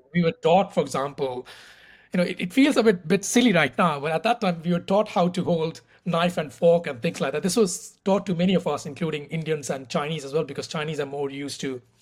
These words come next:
using chopsticks back in the day, right? Nowadays, everyone uses everything.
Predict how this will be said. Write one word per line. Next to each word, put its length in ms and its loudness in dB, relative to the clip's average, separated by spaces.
using 260 -6
chopsticks 360 -8
back 200 0
in 60 -2
the 80 2
day, 160 -2
right? 200 -10
Nowadays, 320 0
everyone 340 -2
uses 220 -12
everything. 320 -10